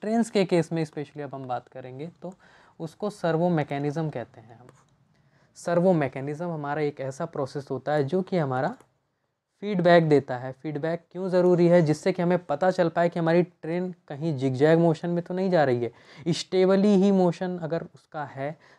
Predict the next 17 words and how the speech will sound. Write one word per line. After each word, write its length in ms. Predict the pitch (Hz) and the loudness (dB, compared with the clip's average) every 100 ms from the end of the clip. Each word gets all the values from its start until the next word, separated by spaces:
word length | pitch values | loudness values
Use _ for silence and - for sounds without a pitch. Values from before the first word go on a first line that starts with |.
| _ - | _ -10
तो 120 | 214 | -6
यही 480 | 147 127 165 196 247 | -4 2 2 4 4
चीज़, 300 | - 180 143 | 2 -2 0
यही 280 | 165 185 233 | 4 6 4
फीडबैक, 560 | - 196 165 170 170 156 | 2 0 2 4 2 2
यही 280 | 156 196 226 | 4 4 4
चीज़ 240 | 214 175 | 2 0
बताएगा 540 | 139 135 139 156 160 147 | 2 0 0 2 2 0
हमारे 300 | 139 143 160 | 0 0 0
इनपुट 500 | 160 151 - 180 - | 0 0 -2 -6 -6
को 400 | - 147 135 139 _ _ _ _ _ _ _ _ _ _ _ _ _ _ _ _ _ _ - | -4 -4 -4 -8 _ _ _ _ _ _ _ _ _ _ _ _ _ _ _ _ _ _ -16
कुछ 220 | 117 - | -16 -14
मैकेनिज़्म 680 | 131 135 135 131 127 147 170 - - | -6 -4 -2 -4 -2 -4 -6 -12 -20
जो 320 | 123 135 - _ _ _ _ | -12 -10 -10 _ _ _ _
होगा 200 | 123 110 | -16 -14
यहाँ 160 | 104 113 | -16 -20
पर। 180 | - | -20